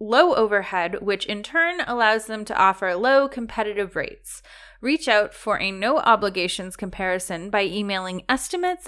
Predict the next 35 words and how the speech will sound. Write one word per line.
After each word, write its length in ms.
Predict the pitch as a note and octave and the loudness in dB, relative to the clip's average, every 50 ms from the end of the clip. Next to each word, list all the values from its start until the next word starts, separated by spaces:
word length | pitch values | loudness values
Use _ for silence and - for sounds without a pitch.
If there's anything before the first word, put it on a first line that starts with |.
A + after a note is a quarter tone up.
| - | 4
at 300 | - G#3+ G3+ G3 - - | 4 6 6 4 2 -2
parkpower 840 | - - C#4+ E4+ E4 - - - F#3+ F#3 F3+ F3 F3 F3+ F#3 - F#3+ | 2 4 6 6 4 2 -2 0 2 4 4 4 4 2 0 0 0
dot 300 | F#3 G3 F3+ - - - | 4 4 4 4 2 -2
C 260 | - - A3 G#3 F#3+ | -10 -6 -4 -4 -2
A. 280 | E3 - G2 - - - - - - - - - | -2 -2 -4 -4 -6 -8 -14 -18 -20 -20 -8 -4
If 160 | - A3+ A3+ | -4 -2 -2
you 100 | A3+ A#3 | -2 -2
decide 380 | G#3+ A3 A3 - A3+ F#3+ F#3+ F#3 | -2 -2 0 2 2 2 2 2
to 80 | G3 F#3+ | -4 -6
switch, 460 | - - - G#3 A3+ - - - - - | -6 -4 -2 -2 -2 -2 -6 -8 -6 -6
it's 160 | A#3+ A#3+ - | -6 -6 -4
easy. 460 | - C4+ D4+ D4 A3 F#3 C#3+ G2 - - - | -4 -2 -2 -2 -2 -4 -8 -12 -14 -14 -10
It's 240 | - G#3+ G#3 - - - _ _ _ _ | -8 -8 -8 -8 -10 -18 _ _ _ _
really 420 | - G#3+ A#3 C#4 D4+ C#4+ D#4+ D#4 C#4+ | -10 -4 -2 -2 0 0 0 0 0
just 280 | - A#3 A3 A3 - - - | 0 -2 -2 -4 -4 -8 -10
a 60 | - | -8
change 560 | - - - C4+ B3+ B3+ C4+ C#4 C4 - - | -6 -4 0 2 2 2 0 -2 -6 -6 -6
to 80 | - C#4 | -4 -2
your 100 | C4+ B3+ | 0 0
billing, 460 | G3 F3+ D#3+ E3+ E3+ E3+ E3 E3+ - | 2 2 2 2 0 -2 -6 -8 -8
and 200 | - F#3+ F#3+ F#3+ | -6 -6 -4 -4
you 80 | F#3 | -6
can 160 | F#3+ - G3+ F#3 | -6 -6 -8 -4
feel 200 | - G#3 G3 F#3 | -2 -2 -2 0
good 240 | F3+ - B3+ C4 | 2 4 4 4
knowing 340 | A#3+ A3 G#3+ G#3 G#3 G3+ G3 | 4 2 0 0 0 -2 -6
you 140 | G3 F#3 F3+ | -8 -6 -4
are 140 | E3+ E3+ F3 | -2 -2 -2
helping 380 | - - G#3 G#3+ - B3+ A#3+ A#3 | 0 0 0 0 0 -2 -4 -4
to 120 | - - | -6 -10
give 320 | F3+ F3 G#3 A3+ A3 - - | -6 -2 -2 -2 -2 -2 0
back 240 | - - - - - | 0 0 0 -2 -6
to 120 | - - G#3+ | -8 -6 -4
your 80 | A3 | -4
communities 800 | A3 - - B3 A3+ G3 F#3 F3+ F3 E3+ E3+ E3+ F3 F#3 - | -4 -4 -4 -4 -4 -4 -4 -6 -6 -8 -8 -10 -10 -12 -12